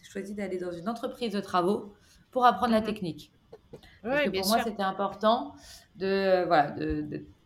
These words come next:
Speaker 1: d'apprendre le vif, euh, et de savoir faire les choses pour pouvoir après être à mon
Speaker 2: Bien
Speaker 1: compte.
Speaker 2: sûr.
Speaker 1: Le confinement est arrivé. Euh, et ça m'a laissé, euh, trois, quatre mois pour préparer un peu mon business model, commencer à réfléchir un peu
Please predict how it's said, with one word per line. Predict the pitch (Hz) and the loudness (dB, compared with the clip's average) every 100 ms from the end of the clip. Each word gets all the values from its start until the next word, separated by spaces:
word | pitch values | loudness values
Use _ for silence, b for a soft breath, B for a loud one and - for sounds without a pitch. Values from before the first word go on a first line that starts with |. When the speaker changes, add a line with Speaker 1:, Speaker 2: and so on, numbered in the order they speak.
| _ _ - | _ _ -4
Speaker 1:
d'apprendre | 143 147 196 196 | -2 -2 0 -2
le | 175 | -2
vif, | 165 226 233 - | -2 -4 -6 -8
euh, | 180 180 170 165 | -4 0 2 0
et | 160 | -2
de | |
savoir | 175 160 170 - | -4 -6 -6 -6
faire | - 214 | 0 2
les | 196 | 2
choses | 185 196 208 | -2 -4 -4
pour | 196 180 | -6 -6
pouvoir | 170 165 | -2 0
après | 165 - 208 | -2 -2 -4
être | 196 | -4
à | 175 | -6
mon | 165 - | -10 -12
Speaker 2:
Bien | - | -8
Speaker 1:
compte. | |
Speaker 2:
sûr. | 233 - | -4 -4
Speaker 1:
Le | 156 | -4
confinement | 185 - 175 185 | -8 -14 -10 -8
est | 175 160 | -6 -4
arrivé. | 156 160 151 185 247 - B B B B B - | -2 -2 0 -2 -2 -8 B B B B B -10
Euh, | 160 165 156 151 143 139 139 143 139 | -2 2 4 2 0 -2 -2 -4 -4
et | 135 | -6
ça | 156 | -6
m'a | 151 151 | 0 0
laissé, | 156 147 170 156 147 | 0 -2 -2 0 -2
euh, | 135 135 131 98 - | -4 -8 -10 -10 -6
trois, | - 233 | -2 0
quatre | 233 208 | 0 2
mois | 226 | 0
pour | 226 185 | 0 -4
préparer | 202 190 190 | -4 0 2
un | 196 | 2
peu | 190 | 0
mon | 202 196 | -2 -2
business | 175 170 180 175 165 | -2 -6 -6 -6 -4
model, | 147 156 196 214 214 | -2 2 6 6 4
commencer | 202 175 180 180 165 | -2 -6 -8 -6 -2
à | 160 | -2
réfléchir | 147 160 165 - 170 160 | -2 -6 -8 -10 -8 -8
un | |
peu | 151 175 175 | -8 -6 -8